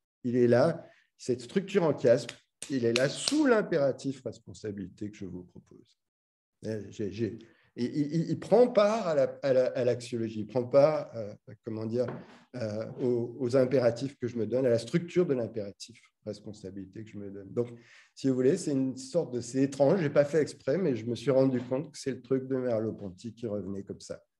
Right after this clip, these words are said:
quand on le décrivait comme ça. D'une certaine manière, il suffit de dire que, vous voyez, vous avez à la fois une chair de l'humain et en même temps une chair de la biosphère,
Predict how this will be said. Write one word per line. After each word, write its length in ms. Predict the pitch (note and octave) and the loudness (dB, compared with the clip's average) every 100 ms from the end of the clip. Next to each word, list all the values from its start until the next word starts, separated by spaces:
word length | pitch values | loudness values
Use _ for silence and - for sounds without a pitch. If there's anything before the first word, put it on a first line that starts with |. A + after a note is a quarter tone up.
| _ | _
quand 180 | G#2+ G#2+ | -10 -6
on 60 | |
le 60 | A2+ | -4
décrivait 420 | A2+ A2 B2 A#2 | -2 -4 -2 -2
comme 160 | A#2 F#2 | -2 -6
ça. 240 | G2 - _ - - _ | -10 -12 _ -20 -20 _
D'une 120 | A#2+ | -4
certaine 400 | A#2 C#3 - C#3 | 2 2 4 2
manière, 360 | C3 A#2+ B2 D3 | 4 4 4 4
il 60 | C3 | 2
suffit 320 | - A#2 A#2 | -4 -12 -12
de 80 | G2+ | -4
dire 260 | A#2+ D3+ | -2 -2
que, 60 | C3+ | -2
vous 80 | G#2 | -2
voyez, 360 | A2 A2+ C#3+ | 2 6 4
vous 140 | D3+ A#2+ | 4 2
avez 220 | B2 C3 | 2 4
à 80 | B2 | 4
la 140 | A2+ | 4
fois 200 | A#2 C#3 | 2 0
une 120 | C3 | 0
chair 300 | A#2+ - D3 | -2 2 4
de 120 | C3 B2 | 4 2
l'humain 460 | A#2 G#2+ A2 C#3+ | 0 -2 0 0
et 40 | C#3 | 0
en 80 | |
même 240 | G#2+ G#2 G#2 | -2 -4 -4
temps 140 | B2 | -4
une 100 | B2+ | -4
chair 300 | G#2+ C#3+ C#3+ | -2 2 2
de 80 | C3 | 2
la 100 | A#2 | -2
biosphère, 640 | G#2+ G#2 F2 - A2+ C#3+ | -4 -8 -8 -6 -4 -4